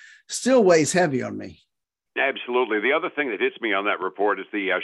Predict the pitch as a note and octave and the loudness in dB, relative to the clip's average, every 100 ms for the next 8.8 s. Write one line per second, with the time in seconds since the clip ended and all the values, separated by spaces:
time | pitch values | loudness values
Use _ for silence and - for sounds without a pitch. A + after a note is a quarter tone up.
0 | - C#3 D#3 - D3+ C#3+ C3+ - - B2+ | -2 -2 -2 -2 -6 -4 -6 -8 -6 -6
1 | - B2+ B2+ C#3 A#2+ G#2 G2+ A2 A2 A2 | -4 -4 -4 -4 -2 -2 -2 -2 -2 -2
2 | G#2+ G#2 G#2+ G2 G#2+ G#2 - G2+ G#2 B2 | -2 -2 -4 -4 -4 -4 -8 -8 -2 -2
3 | A#2+ - - - A#2+ - C#3 - B3+ B3 | -2 -10 -20 -8 -6 -4 -6 -4 -2 2
4 | G#3+ F#3 F3 - - A3 - G#2 D2 G2 | 2 0 -4 -8 -6 -4 -2 -4 -4 -4
5 | C3 D3+ D3+ D#3 E3+ E3+ D#3+ C3+ G2 C#2+ | -2 -2 -2 0 0 -2 -4 -2 -2 -4
6 | - - _ _ G#2+ B2 C#3 B2+ - B2 | -6 -18 _ _ 0 0 0 -2 -2 -4
7 | G#2 A2+ G#2+ - E3+ E3+ F3+ D#3+ D3+ D3 | -2 -2 -2 0 0 0 -2 -4 -6 -4
8 | B2+ G#2+ C#3+ D#3+ D#3 C#3+ B2+ | -4 -4 -4 -2 -2 -2 -2